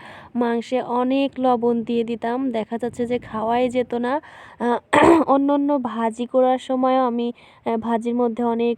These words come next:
পানি দিয়ে দিতাম, উম, শুকাতে অনেক দেরি হতো, খেতেও মজা লাগতো না। এখন অনেকটাই শিখে গেছি। এই তো আমি এবারে মাংসগুলোকে এভাবে YouTube-এ দেখি ম্যারিনেট হয়ে যায় এরকম করলে, তো আমিও একটু করার চেষ্টা করলাম কিন্তু হলো না, অবশেষে আমাকে কিন্তু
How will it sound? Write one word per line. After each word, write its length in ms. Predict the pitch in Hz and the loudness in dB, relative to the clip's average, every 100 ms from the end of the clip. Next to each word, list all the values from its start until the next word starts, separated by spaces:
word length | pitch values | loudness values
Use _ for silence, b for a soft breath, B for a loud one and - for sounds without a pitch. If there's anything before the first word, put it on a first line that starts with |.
| - | -4
পানি 220 | 220 233 | -4 -4
দিয়ে 180 | 226 226 | -2 -4
দিতাম, 300 | 220 214 233 | -4 -2 -2
উম, 300 | 262 277 277 277 | 0 -2 -2 -2
শুকাতে 460 | - 247 240 240 269 | -2 -2 -2 0 2
অনেক 280 | 247 254 254 226 | 2 0 -2 -2
দেরি 220 | 226 233 | -2 -2
হতো, 280 | 247 - 254 302 B B | -4 -2 -2 -4 B B
খেতেও 340 | - 269 262 262 | -6 -2 0 0
মজা 300 | 247 240 247 | 0 0 0
লাগতো 320 | 247 233 - | 0 -2 -4
না। 140 | 247 277 330 B B B | -2 -4 -6 B B B
এখন 280 | 254 - 294 | -6 -2 0
অনেকটাই 480 | 277 254 269 294 294 | 0 0 -2 0 0
শিখে 340 | 277 277 - 269 | 0 -8 -4 -2
গেছি। 320 | 277 262 311 330 - | -2 -2 -4 -4 -2
এই 140 | 247 247 | -4 -2
তো 140 | 262 269 - | 2 2 2
আমি 220 | 233 254 | 0 0
এবারে 240 | 247 254 269 | 2 2 2
মাংসগুলোকে 720 | 233 220 220 240 254 254 262 | 0 -2 -2 0 2 4 4
এভাবে 240 | 254 254 254 | 2 0 0
YouTube-এ 380 | 240 247 240 233 | 0 0 0 0
দেখি 240 | 233 262 | 0 -2
ম্যারিনেট 400 | 233 208 214 220 226 | -2 -2 -2 -2 0
হয়ে 160 | 233 | 0
যায় 140 | 226 226 | 0 0
এরকম 240 | 226 240 226 | 0 -4 -2
করলে, 320 | 247 247 294 B B B | -4 -2 -2 B B B
তো 80 | - | -6
আমিও 360 | 262 262 294 330 | -2 2 4 4
একটু 180 | 320 330 | 2 0
করার 280 | 302 294 294 | 2 2 2
চেষ্টা 320 | 302 - 302 | -4 -4 -4
করলাম 340 | 294 302 294 294 | 0 0 0 -2
কিন্তু 280 | 320 294 302 | -2 -2 -2
হলো 280 | 277 294 269 | 0 2 2
না, 120 | 240 | 0
অবশেষে 520 | - 226 233 247 240 262 | -2 -4 -4 -4 -2 0
আমাকে 260 | 262 262 269 | 0 -2 -4
কিন্তু 300 | 302 302 | -4 -2